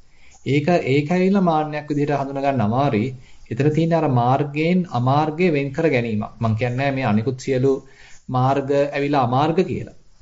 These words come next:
අනිකුත් සියලු මාර්ග ඇවිල්ලා මේ නිවැරදි මාර්ග නෙමෙයි කියලා. නමුත් අපි අර හොඳ ශක්තිමත් මාර්ගයක් හඳුනාගත්තට පස්සේ අනිත් දේවල් වලට ඒ තරම්ම ඉතින් අර දීපු තැන අඩු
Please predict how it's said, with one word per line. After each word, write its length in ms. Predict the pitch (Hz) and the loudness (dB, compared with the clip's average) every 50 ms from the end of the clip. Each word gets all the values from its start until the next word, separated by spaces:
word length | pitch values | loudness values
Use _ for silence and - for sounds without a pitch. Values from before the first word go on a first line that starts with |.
| - | -8
අනිකුත් 340 | - 120 110 107 107 113 110 | -4 0 2 2 2 0 0
සියලු 280 | - - 120 117 123 123 | -2 -2 -2 0 0 0
මාර්ග 340 | 123 120 123 123 127 123 131 | 0 -2 -2 -2 -2 -2 0
ඇවිල්ලා 440 | 127 127 131 127 127 131 131 131 131 127 | 0 0 0 -2 -2 -2 0 0 0 -2
මේ 240 | 127 123 120 117 117 110 107 104 - - - - - - 175 170 | -4 -6 -6 -4 -2 0 0 -2 -2 -6 -12 -16 -14 -10 -6 -2
නිවැරදි 380 | 131 120 120 120 120 123 127 | 0 0 0 0 0 0 0
මාර්ග 260 | 127 135 131 131 131 | 0 0 0 0 0
නෙමෙයි 400 | 127 117 117 120 147 180 196 190 | -2 -2 0 0 2 2 2 4
කියලා. 320 | 190 117 92 87 101 135 - - - - - - - | 2 0 -2 -2 -4 -6 -8 -12 -16 -20 -20 -20 -6
නමුත් 320 | - 135 135 165 151 - - | -2 2 2 2 2 2 0
අපි 280 | 101 104 127 156 170 | -2 0 0 2 2
අර 140 | 170 170 170 170 170 170 165 151 131 - - - - | 4 4 4 4 4 4 2 0 -2 -6 -12 -18 -10
හොඳ 220 | - 135 139 139 | -6 -4 -2 0
ශක්තිමත් 580 | 156 151 147 147 139 - - 151 147 151 151 151 | 0 0 0 -2 -6 -4 -4 -2 -2 -2 -4 -4
මාර්ගයක් 460 | 151 143 139 143 147 143 151 151 151 151 | -4 -2 -2 -2 -2 -4 -6 -6 -6 -6
හඳුනාගත්තට 680 | - 131 131 135 143 143 143 143 - - 151 156 151 | -6 -6 -4 -4 -4 -4 -4 -4 -4 -2 -2 -2 0
පස්සේ 440 | - 135 135 131 - - 175 135 110 - - - - - - - - - - | 0 0 0 0 -2 0 2 2 2 0 -2 -8 -16 -20 -20 -20 -20 -10 -4
අනිත් 280 | - 127 151 160 156 156 | -2 0 0 0 0 0
දේවල් 320 | 160 170 165 170 175 170 175 | -2 0 2 4 2 2 2
වලට 220 | 175 175 185 180 | 0 0 0 2
ඒ 180 | 185 165 160 156 | 2 2 2 0
තරම්ම 420 | 160 165 160 165 165 165 170 175 185 185 | 0 -2 0 0 0 0 0 0 0 0
ඉතින් 300 | 180 180 - 175 170 175 180 180 175 170 160 - - - - - - - - - | 0 0 -2 -2 -2 -2 -2 -2 -4 -4 -6 -10 -16 -20 -20 -20 -20 -16 -6 -2
අර 60 | 139 143 135 127 131 | -2 -2 0 2 2
දීපු 300 | 135 151 151 151 175 170 170 - | 4 4 4 2 0 -2 0 0
තැන 200 | 151 139 147 165 190 202 196 190 175 - - - - - _ - - | 0 0 2 2 2 2 2 2 0 -2 -4 -12 -20 -20 _ -4 -2
අඩු 120 | 139 139 | 0 2